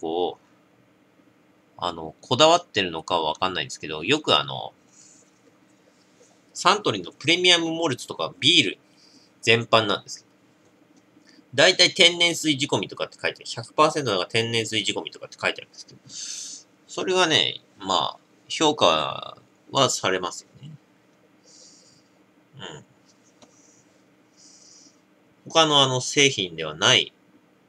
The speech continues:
サントリーの、まあ、独特なものという感じでしょうか。サントリースペシャルリザーブ、これちょっと飲んでみてな。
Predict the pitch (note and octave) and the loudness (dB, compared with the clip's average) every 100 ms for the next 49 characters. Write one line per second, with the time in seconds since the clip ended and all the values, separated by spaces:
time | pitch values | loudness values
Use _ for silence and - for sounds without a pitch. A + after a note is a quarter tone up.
0 | _ - D3+ D#3+ D#3 F#2 D#2 D2+ D2 - | _ -6 -2 -2 -2 -4 -4 -6 -10 -18
1 | _ _ _ _ _ - - _ _ _ | _ _ _ _ _ -20 -20 _ _ _
2 | _ _ _ - F#2 D2+ - _ _ _ | _ _ _ -12 -10 -10 -12 _ _ _
3 | G2 F#2 - B2+ B2 A2+ G#2+ G2+ G2+ G#2 | -8 -6 -6 -4 0 0 0 -2 -6 -8
4 | G2+ D#2+ D2 D2+ D2+ D#2 _ _ _ _ | -8 -10 -12 -14 -14 -14 _ _ _ _
5 | _ _ _ _ _ _ _ _ _ _ | _ _ _ _ _ _ _ _ _ _
6 | _ _ _ _ _ F2+ E2 D#2+ D#2 - | _ _ _ _ _ -12 -12 -12 -12 -16
7 | _ _ _ _ _ _ _ _ _ _ | _ _ _ _ _ _ _ _ _ _
8 | _ _ _ - _ _ _ _ _ _ | _ _ _ -20 _ _ _ _ _ _
9 | _ _ _ _ _ _ _ _ _ _ | _ _ _ _ _ _ _ _ _ _
10 | _ _ _ _ _ _ _ _ _ _ | _ _ _ _ _ _ _ _ _ _
11 | - _ _ _ _ _ _ _ _ - | -20 _ _ _ _ _ _ _ _ -14
12 | - D#3 F3 A#2+ F#2 - - D#3 E3+ C#3+ | -4 -4 -2 -2 -2 -6 -4 -2 0 -2
13 | C#3 C3+ C#3+ B2 - G#2 D3+ B2+ G#2+ G2+ | -2 2 2 2 -4 -6 -6 -6 -6 -6
14 | - - D2 D2 | -6 -8 -12 -14